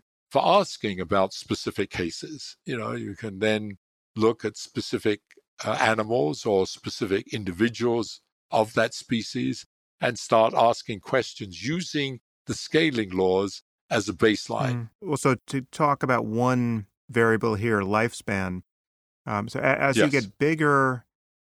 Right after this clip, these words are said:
Speaker 2: as an animal, uh, uh, perhaps we should confine this to mammals. As you get bigger, you
Speaker 1: Yes.
Speaker 2: tend to live longer, and this
Speaker 1: Yes.
Speaker 2: follows the scaling law that, that you,
Speaker 1: Yes.
Speaker 2: this is a consequence of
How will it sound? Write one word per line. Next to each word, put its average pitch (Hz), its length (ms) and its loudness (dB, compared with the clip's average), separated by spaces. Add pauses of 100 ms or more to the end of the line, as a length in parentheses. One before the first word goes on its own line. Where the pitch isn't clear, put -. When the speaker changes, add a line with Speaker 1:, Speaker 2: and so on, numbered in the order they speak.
Speaker 2:
as 113 200 -2
an 113 80 2
animal, 101 460 0
uh, 107 360 -6
uh, 120 120 -8 (180)
perhaps 110 220 -6
we 104 60 -8
should 113 140 -10
confine 107 460 -2
this 101 160 -6
to - 100 -10
mammals. 101 560 -2 (340)
As 120 160 -2
you 120 60 2
get 113 300 0
bigger, 143 440 4
you 127 100 4
Speaker 1:
Yes. 113 200 -4
Speaker 2:
tend 131 400 0
to 123 100 -2
live 107 640 0 (100)
longer, 104 840 0
and 107 180 -6
this 104 80 0
Speaker 1:
Yes. 98 220 0
Speaker 2:
follows 113 400 2
the - 80 -10
scaling 104 500 0
law 98 260 0
that, 98 220 -6
that 107 180 -2
you, 104 280 0
Speaker 1:
Yes. 101 200 2 (280)
Speaker 2:
this 135 260 0
is 120 160 2
a 110 60 2
consequence 131 760 0
of 101 580 0